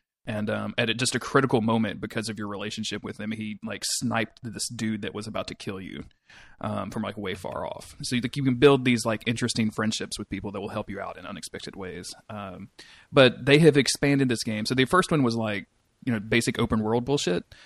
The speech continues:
This one is, like, you are leading an army to take over a fucking castle, <laughs> like, orcs, everything. You've got units. He, at one point, he was flying around a fucking dragon, <laughs> like, blowing fire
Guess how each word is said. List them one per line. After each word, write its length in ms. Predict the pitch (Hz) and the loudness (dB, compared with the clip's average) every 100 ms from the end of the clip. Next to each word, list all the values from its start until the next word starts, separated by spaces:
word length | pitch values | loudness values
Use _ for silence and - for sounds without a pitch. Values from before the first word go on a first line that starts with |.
| - _ | -20 _
This 280 | - 123 151 | 0 4 4
one 160 | 185 151 | 4 4
is, 160 | 131 | 4
like, 160 | 127 120 | 2 0
you 160 | 135 131 | 2 2
are 140 | 113 | 2
leading 400 | 110 131 151 147 | 2 2 4 4
an 140 | 135 - | 4 2
army 400 | 120 113 110 107 | 0 0 -2 -4
to 120 | - 107 | -8 -8
take 280 | - 117 - | -6 -6 -4
over 480 | 110 110 107 107 - - | -6 -4 -4 -4 -6 -10
a 360 | 107 104 104 - - - | -8 -8 -10 -14 -20 -12
fucking 280 | 120 104 98 | -10 -8 -10
castle, 540 | - 110 110 - - - - - | -8 -8 -6 -6 -8 -12 -10 -8
<laughs> 200 | - - | -4 0
like, 260 | 135 160 - - | 0 0 -6 6
orcs, 320 | 143 139 - - - - | 8 8 6 0 -2 0
everything. 540 | 143 135 127 120 104 107 | 2 4 2 0 -6 -4
You've 100 | 127 | 2
got 220 | 123 117 | 2 2
units. 420 | 123 139 131 - - - - - - | 4 4 4 -2 -8 -20 -20 -8 4
He, 200 | 208 - | 4 6
at 100 | 156 | 6
one 140 | 170 190 | 8 8
point, 180 | 196 | 6
he 60 | 156 | 8
was 140 | 151 | 6
flying 260 | - 160 139 | 4 4 4
around 160 | 135 123 | 4 2
a 60 | |
fucking 300 | - 110 98 | 0 -4 -6
dragon, 560 | 104 147 190 202 214 202 - - | -2 0 4 8 10 8 6 -10
<laughs> 260 | - - - | -14 -10 -4
like, 140 | 175 | -4
blowing 340 | 143 151 123 110 | 2 4 4 4
fire 260 | 196 190 | 6 8